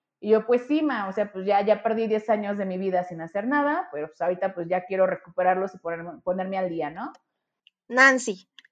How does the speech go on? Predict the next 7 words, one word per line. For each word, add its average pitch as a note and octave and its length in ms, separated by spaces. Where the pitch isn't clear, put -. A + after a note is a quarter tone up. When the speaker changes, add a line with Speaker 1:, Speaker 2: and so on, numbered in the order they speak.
Speaker 2:
creo C#4 220
que D#4+ 180
ese D4 160
es D4 120
un C4+ 220
perfecto B3+ 580
cierre. A3+ 520